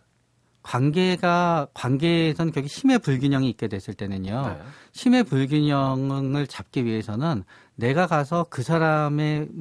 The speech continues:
Speaker 1: 갖다 변형시켜서
Speaker 2: 음.
Speaker 1: 어, 어떤 사람이 굉장히 자기는 나보다 우월하다고 생각하고 있어요.
Speaker 2: 네.
Speaker 1: 그 사람은 날 굉장히 하찮고 하-, 보잘것없는 존재로 보고 있어요.
Speaker 2: 음.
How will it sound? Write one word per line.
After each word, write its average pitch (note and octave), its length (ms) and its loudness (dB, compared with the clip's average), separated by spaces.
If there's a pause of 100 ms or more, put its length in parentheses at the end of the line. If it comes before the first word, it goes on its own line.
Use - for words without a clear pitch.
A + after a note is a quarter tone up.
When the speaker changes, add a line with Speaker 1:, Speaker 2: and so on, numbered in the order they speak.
(120)
Speaker 1:
갖다 D3 220 -4
변형시켜서 A#2+ 840 -2 (100)
Speaker 2:
음. D#2+ 180 -20 (320)
Speaker 1:
어, C#3 80 2 (180)
어떤 A3+ 240 2
사람이 G3+ 420 2
굉장히 F3 320 2
자기는 D#3+ 300 -2
나보다 C3+ 240 0
우월하다고 B2+ 540 0
생각하고 B2 440 -8
있어요. G2 480 -8
Speaker 2:
네. E2+ 120 -14 (500)
Speaker 1:
그 E3 100 -4
사람은 F#3+ 300 4
날 C3+ 180 0
굉장히 A#2+ 720 -4 (100)
하찮고 A3 540 -2
하-, - 120 -16 (220)
보잘것없는 F#3 560 0
존재로 A#2+ 360 -4
보고 G#2 240 -10
있어요. F#2+ 380 -10
Speaker 2:
음. F#2 120 -16